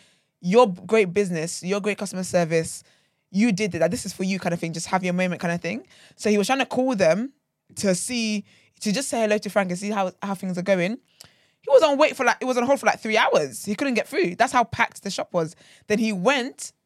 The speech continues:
physically to, like, say hello. And when I tell you, the queue w-, literally went all around the block. And it was just the most wholesome thing. If, if you've got TikTok, go and check out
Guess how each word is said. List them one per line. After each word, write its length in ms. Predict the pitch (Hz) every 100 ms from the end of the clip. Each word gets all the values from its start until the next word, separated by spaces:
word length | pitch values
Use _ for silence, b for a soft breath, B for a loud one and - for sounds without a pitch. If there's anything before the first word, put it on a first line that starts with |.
| _
physically 420 | - 254 220 190
to, 140 | 170
like, 160 | 170 -
say 180 | - 240
hello. 400 | 202 202 175 247 b b b b
And 100 | 185
when 100 | 208
I 40 | 262
tell 100 | 240
you, 40 |
the 80 | 185
queue 280 | 180 233 233
w-, 140 | 208 -
literally 300 | 196 - 180 170
went 180 | 185 -
all 240 | 190 202
around 260 | 180 175 175
the 80 | 165
block. 300 | 170 180 -
And 100 | 185
it 60 | 180
was 180 | 180 175
just 180 | 226 -
the 60 |
most 440 | 185 175 190 196 -
wholesome 680 | - 208 208 208 - 190
thing. 500 | 175 _ 185 180 170 b b b b b
If, 120 | 190
if 60 | 208
you've 80 | 254
got 120 | -
TikTok, 440 | 220 - 185 -
go 100 | -
and 80 | 196
check 140 | 185 160
out 240 | 156 -